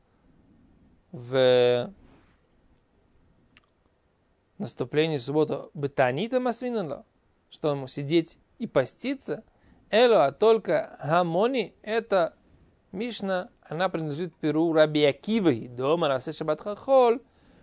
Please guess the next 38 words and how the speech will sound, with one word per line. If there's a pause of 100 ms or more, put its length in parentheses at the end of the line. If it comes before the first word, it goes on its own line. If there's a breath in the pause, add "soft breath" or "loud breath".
(140 soft breath)
валь
тицтарех
лебриот".
Тут
есть
интересная
сугья, (500 soft breath)
что
ты
ему,
Раби
Акива
считал,
"Делай
свою
субботу
как
будни",
то
есть
кушай
всего
две
трапезы. (880)
И
поэтому
здесь
получается
четырнадцать. (720 soft breath)
Невозможно
объяснить,
что
это
идёт
по
позиции
Раби
Хитка.